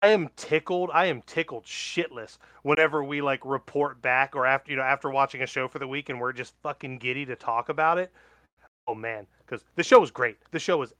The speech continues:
absolutely great. Eh, it's not perfect. It's not perfect by any stretch, but the good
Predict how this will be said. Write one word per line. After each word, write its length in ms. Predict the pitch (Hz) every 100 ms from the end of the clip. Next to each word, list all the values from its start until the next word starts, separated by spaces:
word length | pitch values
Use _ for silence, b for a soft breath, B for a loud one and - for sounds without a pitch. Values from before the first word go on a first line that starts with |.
| 143
absolutely 640 | 147 - - 147 143 143
great. 340 | 120 127 135
Eh, 120 | 220 269 240 -
it's 220 | - 277 -
not 200 | 302 -
perfect. 520 | 175 151 170 170 _ _ _ _ _
It's 60 | -
not 160 | 294
perfect 340 | - 214 208 185
by 180 | 175 165
any 140 | 202
stretch, 520 | - 165 160 - - _ _ _ _ _ _ _ -
but 180 | 139 - _ _ _ _ _ _ _
the 160 | 160 147 120
good 440 | 131 156 175 185